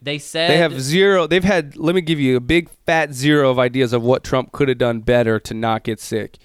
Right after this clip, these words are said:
Speaker 1: literally zero suggestions. Dude,
Speaker 2: I
Speaker 1: I
Speaker 2: think
Speaker 1: don't know
Speaker 2: he
Speaker 1: if you
Speaker 2: loves
Speaker 1: remember.
Speaker 2: the country too much.
Speaker 1: They said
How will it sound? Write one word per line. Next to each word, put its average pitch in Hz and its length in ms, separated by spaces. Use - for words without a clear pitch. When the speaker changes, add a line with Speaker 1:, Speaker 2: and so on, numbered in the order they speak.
Speaker 1:
literally 226 580
zero 156 340
suggestions. 123 760
Dude, 202 200
Speaker 2:
I 165 60
Speaker 1:
I - 20
Speaker 2:
think 202 100
Speaker 1:
don't 254 60
know 247 60
Speaker 2:
he 233 60
Speaker 1:
if 139 60
you 131 120
Speaker 2:
loves 170 220
Speaker 1:
remember. 190 100
Speaker 2:
the - 100
country 160 340
too 127 220
much. 107 460
Speaker 1:
They 170 160
said 175 540